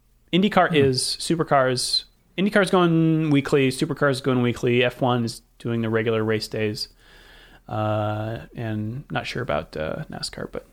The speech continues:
Speaker 1: um,
Speaker 2: Hmm.
Speaker 1: be on the lookout. Uh, other stuff to watch. F one has been airing classic races on its YouTube channel,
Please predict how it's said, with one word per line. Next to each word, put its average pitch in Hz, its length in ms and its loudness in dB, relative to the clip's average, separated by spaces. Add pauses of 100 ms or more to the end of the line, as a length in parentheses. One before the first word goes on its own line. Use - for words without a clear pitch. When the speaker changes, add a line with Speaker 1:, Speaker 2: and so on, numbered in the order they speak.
Speaker 1:
um, - 180 -16
Speaker 2:
Hmm. 208 120 -2 (380)
Speaker 1:
be 147 60 2
on 147 60 4
the 147 80 2
lookout. 147 400 2 (600)
Uh, 139 40 2 (240)
other 175 200 6
stuff 196 240 2
to 185 80 6
watch. 180 360 4
F 247 220 2
one 254 200 6
has 220 200 4
been 214 320 4
airing 185 400 6
classic - 460 2
races 196 420 2
on 170 520 2
its 147 180 0
YouTube 165 260 2
channel, 185 400 2